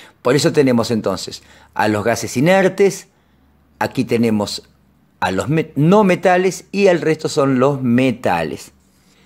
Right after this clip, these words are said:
separados en grupos, que tiene que ver con la cantidad de electrones del último nivel, y filas, que tiene que ver con, se llaman periodos, que tiene que ver con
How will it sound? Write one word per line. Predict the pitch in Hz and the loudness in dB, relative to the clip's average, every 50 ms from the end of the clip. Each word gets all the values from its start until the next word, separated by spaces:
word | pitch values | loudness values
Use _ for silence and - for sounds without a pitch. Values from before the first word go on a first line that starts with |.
| _ _ _ | _ _ _
separados | - - - 147 - - 127 120 117 110 98 92 90 87 - - | -8 -2 -2 -2 0 0 -2 0 0 0 0 0 -2 -4 -6 -8
en | 95 87 87 82 - _ _ _ _ _ _ _ _ _ _ _ - | -8 -10 -10 -12 -16 _ _ _ _ _ _ _ _ _ _ _ -6
grupos, | 156 208 208 233 202 151 - 190 202 190 - - - _ _ _ _ _ _ _ _ _ _ _ - _ _ | -2 2 2 2 2 2 0 0 0 0 -2 -6 -12 _ _ _ _ _ _ _ _ _ _ _ -20 _ _
que | - 107 | -10 -8
tiene | - - 117 120 110 | -4 -2 -2 -2 0
que | 110 110 | 0 0
ver | 110 113 110 | 0 0 0
con | - 110 98 | -2 -4 -4
la | 95 90 | -4 -4
cantidad | - 98 95 90 107 107 | -6 -6 -6 -4 -2 0
de | 110 107 | 0 0
electrones | 104 95 85 - 113 113 107 95 | -2 -2 -4 -4 -4 -2 -2 -4
del | 98 95 98 | -4 -6 -6
último | 104 101 139 151 180 | -6 -4 -4 -2 0
nivel, | 190 196 196 202 202 202 202 202 - - - - - - - _ _ _ _ | 2 4 4 4 4 4 2 -4 -12 -18 -20 -20 -20 -20 -20 _ _ _ _
y | 220 214 | -2 -2
filas, | - - - 208 196 185 185 190 185 185 - - - _ _ _ _ _ | 0 0 0 0 2 4 2 2 2 -2 -6 -12 -18 _ _ _ _ _
que | - 160 123 | -4 -4 -2
tiene | - 151 151 151 - | 0 0 0 0 0
que | - 131 131 | 0 0 2
ver | 143 151 151 156 151 - | 4 2 2 0 -2 0
con, | - 151 156 165 175 180 160 - - _ _ _ - | 2 2 4 4 2 -2 -4 -8 -12 _ _ _ -20
se | - - | -14 -8
llaman | - 107 110 117 120 | -6 -4 -2 -4 0
periodos, | 120 190 190 190 190 185 196 185 185 | 0 0 2 4 4 4 4 2 2
que | 170 165 | 0 -2
tiene | - 143 135 127 | 0 0 -2 0
que | 104 127 127 | 0 2 2
ver | 139 139 139 - | 2 0 0 0
con | - 135 131 135 135 | 0 0 2 0 -2